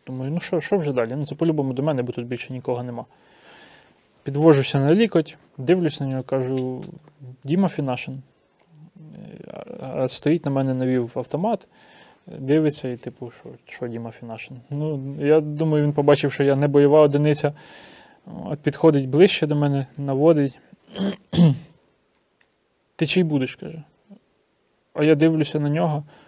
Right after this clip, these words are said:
на цього чоловіка, а в нього піксель, штани З С У шні, піксель. І це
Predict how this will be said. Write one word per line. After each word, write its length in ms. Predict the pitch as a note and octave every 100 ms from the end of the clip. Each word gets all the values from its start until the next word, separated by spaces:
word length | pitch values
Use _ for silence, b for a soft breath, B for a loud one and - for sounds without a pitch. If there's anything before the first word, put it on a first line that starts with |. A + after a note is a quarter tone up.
| b -
на 80 | C3+
цього 180 | - C#3
чоловіка, 460 | - D3 D3 D3
а 80 | C#3
в 80 | C3+
нього 240 | C#3+ C3+
піксель, 400 | C3+ D3 - C3 B2+ -
штани 400 | - C#3 C#3 B2+
З 60 |
С 160 | B2+ -
У 140 | C3+
шні, 200 | C3 C3+
піксель. 360 | C3 C3 - C3 _ b b b b b
І 80 | D3+
це 120 | -